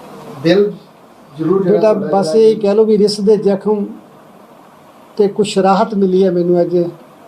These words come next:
Speaker 2: ਕਿਉਂਕਿ ਫਿਰ ਵੀ ਮੈਂ ਸ਼ੁਭਦੀਪ ਸਿੱਧੂ ਨੂੰ ਤਾਂ ਨਹੀਂ ਕਹਿ ਸਕਦਾ ਵੀ ਉਹ, ਇਹ ਬੱਚਾ ਉਹਦੀ ਜਗ੍ਹਾ ਲੈ ਲੂਗਾ, ਪਰ ਉਹ ਤਾਂ ਉਹੀ ਸੀ। ਪਰ ਫਿਰ ਵੀ ਇੱਕ ਤੁਹਾਡੇ ਵਿੱਚ ਵਿਚਰਨ ਦੀ ਮੈਨੂੰ ਇੱਕ ਆਸ ਮਿਲੀ ਹੈ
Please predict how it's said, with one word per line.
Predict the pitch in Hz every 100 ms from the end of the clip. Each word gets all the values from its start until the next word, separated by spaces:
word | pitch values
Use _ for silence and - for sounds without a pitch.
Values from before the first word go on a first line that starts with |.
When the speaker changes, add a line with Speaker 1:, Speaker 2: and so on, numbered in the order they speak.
| -
Speaker 2:
ਕਿਉਂਕਿ | 202 208
ਫਿਰ | 220 240
ਵੀ | 226
ਮੈਂ | 226 226
ਸ਼ੁਭਦੀਪ | 214 214 226 233
ਸਿੱਧੂ | 185 220 202 240 196 156 -
ਨੂੰ | 208 208 208 208
ਤਾਂ | 196 214
ਨਹੀਂ | 214 214
ਕਹਿ | 214 214
ਸਕਦਾ | 220 208
ਵੀ | 202 214
ਉਹ, | 214
ਇਹ | 208 208
ਬੱਚਾ | 190 196 202 190 185 - - - 214
ਉਹਦੀ | 214 226
ਜਗ੍ਹਾ | 180 185 202
ਲੈ | 196 196
ਲੂਗਾ, | 190 202 220
ਪਰ | 214
ਉਹ | 226 220 220
ਤਾਂ | 220 202 196 - _ - - -
ਉਹੀ | 220 214 254
ਸੀ। | 226 226 214
ਪਰ | 240 226
ਫਿਰ | 262 269
ਵੀ | 269 254 240 - - - - - - -
ਇੱਕ | 233 -
ਤੁਹਾਡੇ | 208 240 202 214 214
ਵਿੱਚ | 208 196 214 214 208 196 - - -
ਵਿਚਰਨ | 165 190 214 220 214 202
ਦੀ | 190 208 196
ਮੈਨੂੰ | 208 214
ਇੱਕ | 214
ਆਸ | 220 190 196 208 208
ਮਿਲੀ | 190 175 185
ਹੈ | 180 175